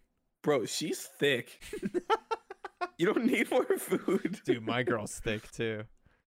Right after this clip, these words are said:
Speaker 2: When we got her, she was six pounds. I think she's clocking in at eleven. She's almost
Speaker 1: <laughs>
Speaker 2: doubled her body
Speaker 1: Oh my
Speaker 2: mass in
Speaker 1: God.
Speaker 2: six months.
Speaker 1: I fucking love that for her.
Speaker 2: Alex hates it. I'm okay with it.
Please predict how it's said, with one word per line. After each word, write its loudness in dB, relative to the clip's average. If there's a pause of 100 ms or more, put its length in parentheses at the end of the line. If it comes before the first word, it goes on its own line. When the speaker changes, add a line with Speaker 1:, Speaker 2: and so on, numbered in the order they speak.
(200)
Speaker 2:
When 4
we 6
got 4
her, 4
she -2
was -2
six 0
pounds. 0
I 0
think -2
she's -4
clocking 0
in 0
at -2
eleven. -8 (240)
She's 0
almost 0
Speaker 1:
<laughs> -10
Speaker 2:
doubled 4
her 2
body 2
Speaker 1:
Oh -2
my -2
Speaker 2:
mass 0
in -6
Speaker 1:
God. -6
Speaker 2:
six -8
months. -14 (540)
Speaker 1:
I -6
fucking -6
love -6
that -4
for -4
her. -2
Speaker 2:
Alex 4
hates -4
it. -2 (120)
I'm -2
okay -2
with -16
it. -20